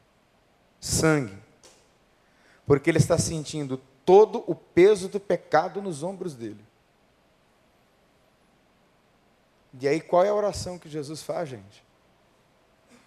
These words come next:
"Se possível, afasta de mim esse cálice."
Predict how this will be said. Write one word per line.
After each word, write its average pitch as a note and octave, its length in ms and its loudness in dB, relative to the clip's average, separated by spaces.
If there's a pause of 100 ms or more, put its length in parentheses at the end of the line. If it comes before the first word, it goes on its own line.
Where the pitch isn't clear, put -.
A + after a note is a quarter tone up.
(200)
"Se - 340 2
possível, F#3 800 4 (2000)
afasta G#3+ 580 -6
de A#3 120 -8
mim A#3+ 200 -10
esse - 200 -10
cálice." - 580 -12